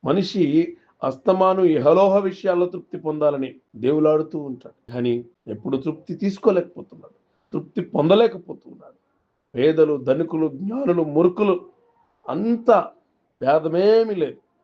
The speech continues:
తమ తమ కోరికలకు లోనైన వారే కదా. అందుకే చెబుతూ ఉన్నాడు, "చెడిపోయే ఆహారం వాటి కోసం మీరు కష్టపడండి, శాశ్వత జీవం, శాశ్వత విముక్తి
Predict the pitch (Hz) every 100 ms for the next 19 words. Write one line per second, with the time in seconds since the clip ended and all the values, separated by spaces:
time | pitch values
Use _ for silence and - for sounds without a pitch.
0 | _ _ _ - 139 151 143 - 175 220
1 | 240 208 160 120 131 123 123 _ _ _
2 | _ _ _ _ 98 104 117 123 127 131
3 | 135 139 131 139 - - 170 180 180 147
4 | 127 139 - _ _ _ - 135 139 147
5 | 139 127 120 160 226 - 226 214 202 165
6 | 147 143 117 _ _ _ _ _ _ 123
7 | 120 151 147 147 139 - 160 _ - _
8 | 151 185 180 180 156 143 147 139 - -
9 | _ _ _ _ - 175 185 - 180 160
10 | 135 165 196 - -